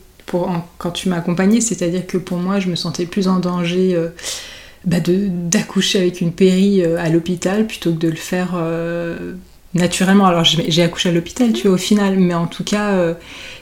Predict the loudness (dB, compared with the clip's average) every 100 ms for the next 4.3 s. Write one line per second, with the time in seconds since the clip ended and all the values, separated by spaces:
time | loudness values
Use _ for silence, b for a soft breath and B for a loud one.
0 | B -10 0 2 4 4 4 6 6 6
1 | 4 -2 -4 -6 -6 -4 -2 0 4 6
2 | 6 4 4 4 4 2 2 2 -2 -4
3 | 2 4 6 4 2 2 2 6 8 8
4 | 6 4